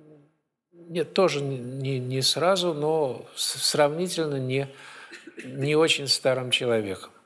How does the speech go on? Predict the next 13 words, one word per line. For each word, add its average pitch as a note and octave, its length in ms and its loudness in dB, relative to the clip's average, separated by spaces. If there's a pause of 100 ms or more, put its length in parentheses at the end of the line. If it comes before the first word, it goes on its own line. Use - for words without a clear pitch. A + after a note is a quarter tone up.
(680)
Он G#3+ 200 4
окончил, G#3+ 680 6
Леонид E3 380 2
Десятников, D#3 760 0
я D3 100 6
должен D3 280 4
вас C#3 160 6
сперва C#3+ 260 2
просто C#3 320 -2
познакомить D3 760 0
с - 460 0
именем E3 560 -2
композитора, D3+ 720 2